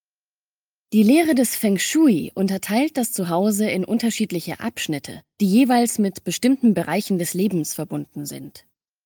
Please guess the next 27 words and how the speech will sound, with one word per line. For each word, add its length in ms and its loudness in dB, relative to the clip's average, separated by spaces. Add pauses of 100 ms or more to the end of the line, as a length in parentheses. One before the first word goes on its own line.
(380)
Diese 280 4
Teildisziplin 920 0
heißt 280 -2
Feng 320 0
Shui 400 4
Bagua 520 -6 (380)
und 160 4
unterteilt 680 0
deine 240 0
Wohnung 340 2
in 280 0
neun 380 2
Quadrate. 720 -6 (720)
Der 160 4
vom 220 4
Eingang 500 4
aus 320 0
hinten 320 2
links 340 4
gelegene 460 0
Teil 340 2
steht 340 0
zum 300 -2
Beispiel 380 -2
für 160 -6
den 240 -2
Wohlstand. 680 -2